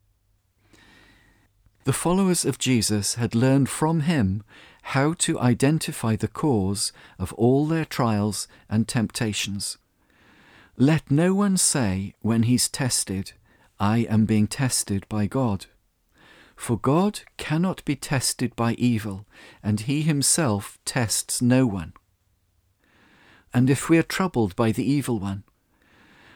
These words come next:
no testing has seized you except what is normal for humankind.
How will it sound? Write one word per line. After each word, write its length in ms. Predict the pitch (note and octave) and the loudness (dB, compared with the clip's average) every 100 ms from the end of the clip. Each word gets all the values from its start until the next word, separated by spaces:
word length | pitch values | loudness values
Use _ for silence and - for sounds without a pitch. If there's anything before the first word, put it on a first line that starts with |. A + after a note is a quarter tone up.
| _ | _
no 360 | G#2+ B2 E3 G#3 | 2 4 4 2
testing 600 | - F3 D3+ - A#2 G#2 | 0 -2 -2 -4 -2 -2
has 160 | G2 G#2 | 0 -2
seized 560 | - C3+ C3+ C3 - | 0 0 0 -2 -4
you 280 | G2 F#2+ G#2+ _ _ - - | -4 -4 -8 _ _ -20 -8
except 600 | G#2+ - - C3+ - - | -8 -2 0 0 -2 -2
what 180 | B2+ - | -2 0
is 160 | A2+ | 2
normal 500 | C3 D3+ D#3 B2 G2+ | 4 4 2 2 0
for 200 | - - | -2 -6
humankind. 880 | B2 B2+ A#2 A#2 A2 B2 A2 G2 F#2+ | -2 2 2 2 0 -4 -4 -6 -10